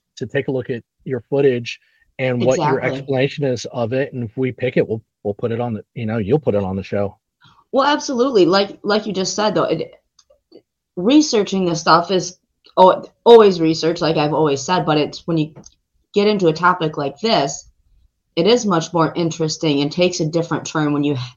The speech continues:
Speaker 2: can talk to somebody that's actually been through it, the, the personal experiences of something like that.
Speaker 1: Right.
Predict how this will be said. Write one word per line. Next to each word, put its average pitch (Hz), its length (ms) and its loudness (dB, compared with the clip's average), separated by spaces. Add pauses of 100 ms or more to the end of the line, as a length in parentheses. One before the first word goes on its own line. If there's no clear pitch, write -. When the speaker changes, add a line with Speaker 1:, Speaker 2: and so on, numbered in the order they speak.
(180)
Speaker 2:
can 143 160 -4
talk 170 340 2
to 156 60 -8
somebody 147 280 2
that's 135 180 -4
actually 143 440 0
been 131 280 -4
through 131 320 -2
it, - 60 -8
the, 127 180 -6 (160)
the 139 100 -6
personal 139 500 -2
experiences 127 1000 -4 (100)
of 156 180 4
something 123 420 -4
like 113 240 -6
that. 87 260 -8 (680)
Speaker 1:
Right. 82 280 -2